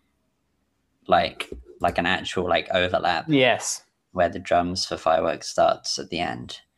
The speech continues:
Speaker 1: But, um, in general, yeah, they just, there's not really a gap between them.
Speaker 2: Hmm.
Speaker 1: Well, it's, I think it's different in that, um,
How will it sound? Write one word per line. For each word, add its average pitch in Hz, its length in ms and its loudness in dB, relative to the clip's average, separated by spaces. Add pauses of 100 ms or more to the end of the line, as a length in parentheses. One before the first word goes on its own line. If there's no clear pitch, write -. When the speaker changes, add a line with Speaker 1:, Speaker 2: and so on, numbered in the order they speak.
(960)
Speaker 1:
But, 82 300 4
um, 85 360 4
in 95 200 2
general, 95 480 2
yeah, 90 420 4
they 90 140 2
just, - 560 -4 (380)
there's 87 180 0
not 90 160 0
really 90 180 0
a 87 60 -4
gap - 460 -2
between 87 520 -6
them. 69 300 -6 (240)
Speaker 2:
Hmm. 117 300 -4 (460)
Speaker 1:
Well, 95 180 6
it's, 95 220 -2
I 107 60 -4
think 117 160 2
it's 113 140 0
different 117 340 2
in 101 120 2
that, 98 260 2 (1600)
um, 95 680 6